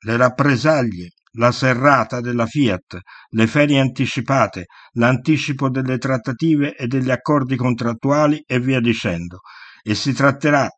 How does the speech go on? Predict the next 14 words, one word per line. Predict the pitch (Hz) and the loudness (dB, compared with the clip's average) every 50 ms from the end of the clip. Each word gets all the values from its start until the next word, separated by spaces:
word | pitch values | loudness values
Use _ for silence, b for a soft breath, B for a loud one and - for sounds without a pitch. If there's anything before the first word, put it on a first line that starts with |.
| _ _ | _ _
in | - 107 107 95 | -6 -6 -6 -2
questa | - 143 143 131 139 - 131 | 0 0 0 0 -2 -4 -6
assemblea | 117 110 - - 107 101 101 117 131 139 139 135 135 135 B B B B B | -6 -4 -4 -4 -4 -2 0 2 2 4 4 4 2 0 B B B B B
anche | B - 131 147 147 135 151 135 | B 0 0 0 0 0 -2 0
di | 123 123 | 0 -2
fare | 113 - 143 139 135 123 | -2 -2 -2 0 0 0
una | 117 117 117 113 | 0 -2 -2 -2
valutazione | 113 117 117 117 110 - 120 113 - - - 160 160 151 151 151 143 | -2 0 0 0 0 0 -2 -4 -4 -4 -2 -2 0 0 0 -2 0
di | 127 113 113 | 0 0 0
quello | - 139 139 135 131 127 117 | 0 0 0 2 2 0 0
che | - 123 110 | -2 -2 -4
significano | 107 - - 120 120 135 147 135 123 135 135 135 139 131 131 123 | -4 -4 -4 -2 -2 -2 -2 -2 -2 -4 -4 -2 -2 0 0 -2
queste | - 127 120 113 - - 127 | -2 -2 -4 -4 -4 -4 -2
lotte | 117 120 110 98 - _ - 98 104 | 0 0 0 -2 -4 _ -10 -10 -10